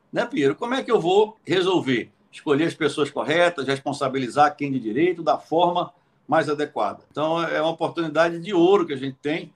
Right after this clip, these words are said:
e eu me sinto, é, aqui à vontade de dizer que continuo à disposição para debater publicamente. E reitero, eu não tenho nenhuma pretensão de ocupar cargo, de ser consultado por político,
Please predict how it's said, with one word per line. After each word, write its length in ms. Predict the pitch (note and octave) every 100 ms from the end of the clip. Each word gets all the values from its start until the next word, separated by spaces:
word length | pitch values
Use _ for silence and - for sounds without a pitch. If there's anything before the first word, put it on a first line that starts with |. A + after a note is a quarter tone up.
| _ _ _ -
e 160 | B2
eu 200 | E3 G3+
me 200 | G3+ E3+
sinto, 640 | - - F3 C#3+ D#3+ D3 A#2
é, 400 | B2+ A#2 A2 G#2
aqui 240 | A2+ - B2+
à 80 |
vontade 640 | C3 F3 - C#3+ D#3 F#3+ F#3+
de 160 | C#3
dizer 540 | C#3+ C#3+ G#2+ B2+ E3+ E3+ _ _ _
que 180 | D3+
continuo 640 | E3+ F#3+ F3 G#3 F3 A3+ A3+
à 40 |
disposição 840 | G#3 - E3+ D3 C#3 - B2 C3+ - _ _
para 440 | E3 F3+ G3 - -
debater 520 | D3 D#3 C#3+ F3 D#3+
publicamente. 680 | F3 F3 F#3+ D3 B2 -
E 40 | D3+
reitero, 600 | F#3+ G#3 G#3 D#3 C#3+ - _ _ _
eu 60 | C3+
não 160 | E3
tenho 420 | D#3+ - D#3+ E3+ E3+
nenhuma 400 | E3 D3 E3+ E3+
pretensão 800 | E3 D#3 D3+ C3 C#3+ D3 D#3
de 160 | C3+ C#3+
ocupar 460 | C#3+ C#3+ C#3 B2+ -
cargo, 560 | B2+ B2 A2 A#2 A2+ _ _ _
de 340 | - D#3 D#3+
ser 220 | C#3+ D#3+
consultado 600 | D#3 D3 D3 C3+ C#3+ C#3+ C3+
por 180 | C3+
político, 800 | - B2+ A#2 B2 - A#2 A#2 A2+